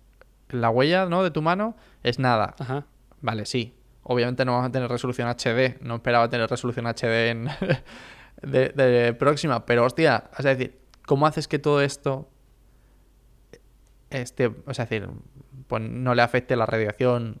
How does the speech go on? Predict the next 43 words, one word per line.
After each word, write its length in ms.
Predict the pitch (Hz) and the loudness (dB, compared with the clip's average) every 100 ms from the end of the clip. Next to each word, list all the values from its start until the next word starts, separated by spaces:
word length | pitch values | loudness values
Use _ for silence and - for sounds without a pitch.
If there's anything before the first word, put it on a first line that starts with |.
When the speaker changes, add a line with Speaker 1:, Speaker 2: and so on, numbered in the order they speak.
| - | -8
Speaker 1:
siga 280 | 131 117 | -2 0
funcionando, 840 | 110 120 - 110 120 127 113 107 - - - - _ | 0 -4 -4 -2 -2 -2 -2 -4 -6 -18 -20 -20 _
seas 260 | - 127 117 | -4 -2 2
capaz 260 | 127 123 | 4 4
de 100 | 120 | 4
emitir 580 | 117 113 113 127 127 127 - | 2 -2 -2 0 0 -2 -6
y 60 | 139 | -6
en 80 | 120 | -2
tan 140 | 113 | -4
solo 240 | - 120 | -2 -2
tres 180 | 110 107 | 0 -2
gramos? 500 | 107 127 120 101 - - _ - - - _ _ _ | 0 0 0 -6 -12 -20 _ -20 -20 -20 _ _ _
Speaker 2:
Ah, 160 | - - - | -2 -2 -2
es 120 | 170 135 | -8 -8
que 120 | 120 | -8
impresionante. 500 | 110 104 123 117 - - - - - - | -8 -8 -8 -8 -12 -20 -20 -20 -14 0
A 80 | |
ver, 140 | 135 147 | 2 2
para 140 | 123 | 2
que 60 | 117 | 2
te 100 | 151 | 2
hagas 100 | 147 | 2
una 80 | 147 | 2
idea, 380 | 139 143 175 - | 4 4 0 -2
el 160 | - 131 | -2 0
DeLorean 400 | 117 123 156 139 | 2 4 2 2
para 160 | 127 117 | 0 0
viajar 280 | 117 - | -2 0
en 60 | 135 | 0
el 140 | 135 | 0
tiempo 380 | 127 143 151 165 | 0 0 0 -2
necesitaba 680 | 165 131 117 117 127 123 - | -2 -6 -6 -4 0 0 0
uno 200 | 143 135 | -2 -2
punto 260 | - 123 123 | 0 -2 0
veintiuno 380 | 113 113 131 113 | -2 -2 -2 -2
gigawatts. 600 | 113 110 131 127 - - _ _ 277 254 | -2 0 -2 -4 -10 -18 _ _ -20 -16
O 60 | |
sea 200 | 165 120 | -10 -8
que 80 | 113 | -6
esto 200 | 113 123 | -6 -4
es 200 | 117 - | -4 -6
cien 260 | - 143 131 | -8 -4 -2
DeLoreans. 640 | 123 127 127 98 - - | -2 -2 -4 -8 -16 -20